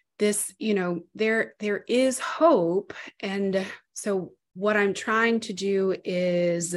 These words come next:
sort of reveal what's underneath, what's really going on. So a lot of times people, parents will reach out because of big behavior,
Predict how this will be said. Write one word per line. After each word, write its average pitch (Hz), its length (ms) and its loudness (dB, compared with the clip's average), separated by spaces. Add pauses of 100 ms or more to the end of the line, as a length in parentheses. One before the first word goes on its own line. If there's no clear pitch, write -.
(1600)
sort 226 180 0
of 190 120 0
reveal 214 920 2 (480)
what's 196 240 -2
underneath, 185 600 2 (100)
what's 185 180 -4
really 202 460 4
going 185 320 2
on. 202 360 0
So 240 140 -6
a 214 40 -2
lot 202 220 2
of 214 80 0
times 190 340 -2
people, 185 640 0
parents 190 360 0
will 185 120 -2
reach 175 260 -6
out 170 240 -4
because 175 340 -6
of 170 300 -4 (440)
big 190 220 2
behavior, 185 800 -2